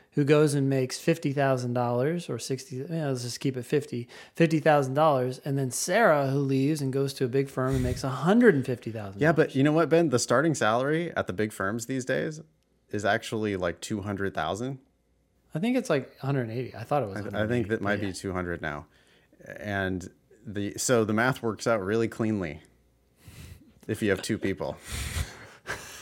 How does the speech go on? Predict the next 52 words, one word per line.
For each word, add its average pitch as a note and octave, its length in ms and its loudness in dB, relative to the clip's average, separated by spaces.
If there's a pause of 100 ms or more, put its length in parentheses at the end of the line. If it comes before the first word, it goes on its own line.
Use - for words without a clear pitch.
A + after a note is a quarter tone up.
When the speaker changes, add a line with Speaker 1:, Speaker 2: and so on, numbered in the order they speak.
(680)
Speaker 2:
One A#2 200 4
of C3+ 60 4
them C#3 100 6
goes C3+ 200 6
into C3 140 4
big A#2 200 4
law G2+ 300 4
and G#2 140 -2
makes F#2+ 200 -2
two B2 160 0
hundred A2+ 220 0
grand. F2 340 0 (480)
The G2 140 -2
other B2+ 200 4
Speaker 1:
Yeah. F#2 80 2
Speaker 2:
one F2+ 300 0 (180)
does G#2 240 2
not G2 220 0
practice F2+ 400 -2
law F2+ 320 0
and F2 120 -6
makes E2+ 220 -8
zero. D#2+ 500 -6 (760)
Speaker 1:
Yeah, A#2+ 380 -4
<laughs> - 40 -2
you F#3 140 10
can D#3+ 180 4
have C3 300 4
that, C3 200 0
Speaker 2:
And A2 100 2
if B2+ 120 2
Speaker 1:
too. A#2+ 80 2
Speaker 2:
you G2+ 60 4
average B2+ 400 6
Speaker 1:
Yeah. G#2 60 -2
Speaker 2:
the A#2+ 80 -2
two C#3+ 220 2
of G2 120 0
those, F#2 320 2
you F#2+ 100 -6
get G2+ 180 2
a G2 80 2
hundred F#2 240 -2
thousand D#2+ 280 -4
dollars. F2+ 320 0
Oh, A3 140 4
the D3+ 120 6
average G#3 340 4
is D3+ 100 0
a D3+ 80 0
hundred E3+ 220 0
thousand. F3+ 420 -2